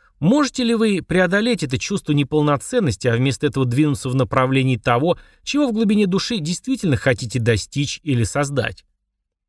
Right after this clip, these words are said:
Как только вы мотивированы в направлении, вы получаете власть. Огромную власть. Теперь вы способны вовлечь всего себя, разум, тело и дух, в дело.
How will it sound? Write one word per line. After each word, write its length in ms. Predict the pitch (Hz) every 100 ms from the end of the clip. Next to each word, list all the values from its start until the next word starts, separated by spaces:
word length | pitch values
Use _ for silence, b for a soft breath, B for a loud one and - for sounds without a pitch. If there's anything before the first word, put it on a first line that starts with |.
| _ _ _ _
Как 200 | 135 -
только 280 | 135 -
вы 120 | 127 127
мотивированы 720 | 127 - 127 127 120 120 -
в 100 | 123
направлении, 920 | 131 - - 120 113 143 208 127 117 - b b b
вы 220 | 123 262
получаете 580 | 262 247 - 247 220 214
власть. 560 | 202 180 202 - _ _ _ _ _ _
Огромную 720 | - 123 113 120 160 170 123 110
власть. 520 | 120 110 - - _ _ _ _ _
Теперь 300 | - 135 135
вы 100 | 127
способны 580 | 123 - 123 - 139 131
вовлечь 420 | 117 117 131 131
всего 360 | - - 214 226
себя, 460 | - 151 131 - - _
разум, 520 | 117 143 170 120 107
тело 280 | - 160 123
и 120 | 113
дух, 400 | 113 131 175 - _ -
в 160 | 113
дело. 520 | 120 180 214 120 123